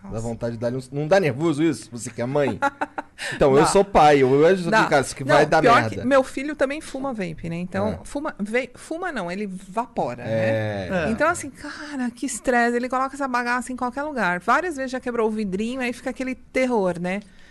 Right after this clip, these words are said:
Speaker 2: Aonde no mundo do Mercado Livre vamos achar o vidrinho reserva?
Speaker 1: Ah, mas aqui em São Paulo é, é bom porque a gente pede e chega no mesmo dia, cara.
Speaker 2: É, a, a doce, doze, doce dinheirinhos,
Speaker 1: É,
Speaker 2: né? Porque,
Speaker 1: é,
Speaker 2: assim,
Speaker 1: é.
Speaker 2: é, depende. Então, assim, não dá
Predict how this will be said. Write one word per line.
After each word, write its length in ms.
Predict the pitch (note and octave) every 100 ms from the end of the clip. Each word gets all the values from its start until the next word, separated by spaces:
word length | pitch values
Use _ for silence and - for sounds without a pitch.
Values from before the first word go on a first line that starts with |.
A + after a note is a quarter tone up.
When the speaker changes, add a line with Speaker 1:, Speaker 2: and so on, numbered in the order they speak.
| -
Speaker 2:
Aonde 520 | - A3 C4+ F4 D#4+ D4
no 100 | C#4
mundo 380 | C4+ C#4+ C4+
do 80 | C4
Mercado 380 | B3+ A#3+ B3 A3+
Livre 280 | A3+ C4 C4+
vamos 280 | C4+ C4 C4
achar 300 | B3+ C4 B3
o 60 | A#3+
vidrinho 460 | A#3+ G#3+ A#3 A#3+
reserva? 600 | A#3 A3+ G3+ E3 C3+ C3+ D#3
Speaker 1:
Ah, 80 |
mas 180 | C#3 C#3
aqui 140 | D#3 G3+
em 40 |
São 180 | - G#3
Paulo 220 | F#3+ G#3
é, 280 | A3 F#3+ F3
é 40 |
bom 320 | D3+ C#3+ G3 C4+
porque 240 | - -
a 60 | D3
gente 220 | E3 -
pede 260 | C#3+ D3 -
e 20 |
chega 160 | F#3+
no 80 | F#3
mesmo 220 | F3 A3
dia, 260 | F3+ B2 C#4+
cara. 320 | - G2+ F#2 A2+ - - _ - _
Speaker 2:
É, 400 | C#5+ G4+ G#3 F3 - - -
a, 160 | - G3 - _ - -
a 80 | A3
doce, 360 | G#3 A3 - - -
doze, 560 | G3+ G3 A#3 B3+ C#4 - A3
doce 880 | G#3+ A3+ C4 - F#4+ F4 C#4 G3 -
dinheirinhos, 680 | G#3+ C4+ F#4+ G#4+ D#4+ G3 F3+
Speaker 1:
É, 60 |
Speaker 2:
né? 120 | F#3 F3+
Porque, 280 | G3+ -
Speaker 1:
é, 60 | A3+
Speaker 2:
assim, 400 | A#3+ C4 A3+ F#3+ G#3
Speaker 1:
é. 120 | A3+
Speaker 2:
é, 20 |
depende. 720 | G#3+ G#3+ A#3 B3 D#4 A#3+ G#3+
Então, 240 | G3+ A3 B3+
assim, 180 | - C4
não 160 |
dá 60 | C4